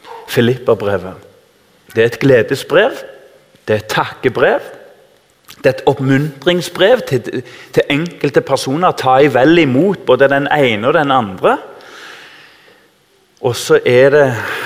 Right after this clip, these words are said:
ikke minst kapittel to, som handler om tjeneste. Det å være en tjener, han som gav avkall og så det som sin oppgave, kalt av Gud til å tjene.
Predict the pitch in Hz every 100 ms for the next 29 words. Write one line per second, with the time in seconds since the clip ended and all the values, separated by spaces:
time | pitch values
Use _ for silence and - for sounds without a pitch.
0 | - 131 - 127 120 139 131 - - -
1 | 117 - 107 95 - 156 156 127 113 _
2 | _ _ _ _ _ _ _ - - 120
3 | 110 113 113 131 107 90 110 117 113 104
4 | 104 - - 92 85 92 - - 87 -
5 | - - - 127 127 131 135 127 156 117
6 | 98 135 - - - 110 123 104 123 117
7 | - 156 107 98 - 131 165 294 - -
8 | - _ _ _ _ _ _ - 117 -
9 | 120 127 135 165 170 - - - 120 107
10 | - 143 147 156 - 127 - 139 135 156
11 | 226 - - - _ _ - 127 151 -
12 | 147 123 131 190 254 - - - _ -
13 | 120 110 - 120 95 92